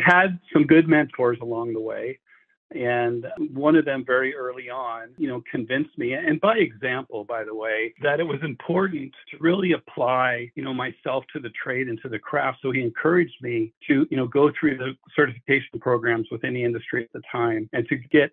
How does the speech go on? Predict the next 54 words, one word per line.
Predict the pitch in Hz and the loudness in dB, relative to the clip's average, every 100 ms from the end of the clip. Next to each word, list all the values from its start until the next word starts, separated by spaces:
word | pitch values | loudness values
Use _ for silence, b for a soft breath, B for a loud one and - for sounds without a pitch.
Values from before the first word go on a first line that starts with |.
| 131 | 2
actively | 123 - 123 135 123 | 2 0 -8 -6 -4
involved | 117 107 120 120 120 113 | -4 -2 2 2 2 -2
with | 123 139 - | -4 -4 -4
the | 131 | -8
industry | 123 113 - 123 117 | -6 -8 -4 -2 0
and | 113 | -2
to | - | -6
reach | 110 139 131 151 | -4 -2 -2 2
out | 127 117 | 2 0
and | 113 | -6
make | 120 | -8
connections. | - 123 127 117 139 117 110 | -6 -4 -4 -4 -6 -6 -4
And | 123 117 110 - | -4 -2 -4 -2
that's | 143 196 - | 2 2 2
been | 170 123 | -2 -2
a | |
big | - 123 - | 0 -2 -2
part | - 131 123 | 2 2 2
of | 110 | -4
it. | 113 | -6
You | 117 | -4
know, | 127 | -4
I | |
was | 131 - | -4 -6
just | 131 127 | -8 -6
never | 127 127 | -6 -4
the | 113 | -6
one | 113 117 | -4 -4
that | 113 110 | -6 -8
just | 117 - | -8 -2
sat | 117 | -2
back | 127 117 - | 0 -2 -2
and | 113 | -4
did | 120 | -2
my | 113 | 0
own | 113 165 | 0 -2
thing. | - 120 113 | -4 -2 -2
I, | 117 110 | -2 -4
I | 113 | -2
very | 120 | 0
much | 117 113 117 | 0 -2 -4
enjoyed | 104 120 123 113 113 - | -4 -2 0 0 -2 0
getting | 131 123 117 | 0 0 -2
engaged | 107 120 113 113 | -2 -2 -2 -2
with | 127 123 | -10 -8
the | 113 123 | -4 -4
industry, | 156 131 131 | -4 -4 -4
whether | 117 120 113 | 0 2 2
or | |
not | 117 117 | 0 -2
it | 117 | -2
was | 113 113 107 _ | -4 -4 -8 _
the | 113 | -8
trade | - 135 131 | 2 2 2